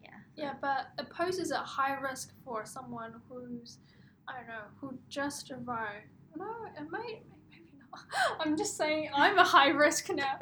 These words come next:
Speaker 2: <laughs> But it kind of poses a high risk when something happens.
Speaker 1: Kind of. Um,
Speaker 2: When you have a local active case and we don't know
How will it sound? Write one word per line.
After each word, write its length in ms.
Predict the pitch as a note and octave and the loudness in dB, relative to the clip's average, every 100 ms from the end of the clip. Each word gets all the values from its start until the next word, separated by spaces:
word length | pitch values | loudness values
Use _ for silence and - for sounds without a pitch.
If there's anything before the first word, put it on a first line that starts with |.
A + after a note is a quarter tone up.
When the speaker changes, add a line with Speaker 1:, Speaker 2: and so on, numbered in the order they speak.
| - - - | -10 -18 -8
Speaker 2:
<laughs> 720 | B4+ C#5 D5+ D#5+ - C5 D#5 D#5 - C5+ A4 - F4 D4+ - - - | -2 2 2 -2 -2 2 2 0 -8 -2 0 2 0 -2 -8 -16 0
But 220 | E4+ D4 - - D#4 | 2 2 -2 -6 -4
it 120 | D4 | -4
kind 260 | - E4+ A#4 | 2 2 2
of 140 | A4 | -2
poses 360 | - D4+ C#4+ C#4 | 0 0 0 -4
a 60 | |
high 300 | B3 - C4 | -2 -2 0
risk 400 | C4 B3+ A#3+ - - - | 0 -2 -4 -8 -16 -6
when 280 | C4 C4 B3+ | -4 -2 -4
something 380 | - C4+ C#4 A#3+ | -4 -4 -6 -6
happens. 600 | B3+ - - - - - - - - - - | -8 -10 -14 -18 -20 -20 -20 -20 -20 -20 -18
Speaker 1:
Kind 240 | C#4 D4 | -14 -10
of. 240 | G3+ F#3+ G#3+ - - - - _ - - _ _ - | -8 -8 -12 -18 -20 -20 -20 _ -20 -20 _ _ -18
Um, 100 | A3 G3+ F#3+ | -16 -14 -6
Speaker 2:
When 180 | C#4 C4+ | -6 -4
you 120 | C4+ | -2
have 180 | C4+ B3 | -2 -2
a 120 | B3 | -2
local 800 | A#3 B3 C4+ C4+ C#4 A#3 G#3+ - | -2 0 0 0 -2 -2 -4 -6
active 380 | B3 - - - | -12 -10 -12 -14
case 480 | - A#3+ A3+ A3 - - - - - - | -10 -8 -6 -8 -12 -20 -20 -20 -14 -10
and 340 | B3 B3 A#3 A3 - - - - - | -8 -8 -8 -14 -20 -20 -20 -20 -16
we 140 | C4 | -8
don't 220 | C4 C4 | -4 -4
know 220 | C4 B3 | -2 -4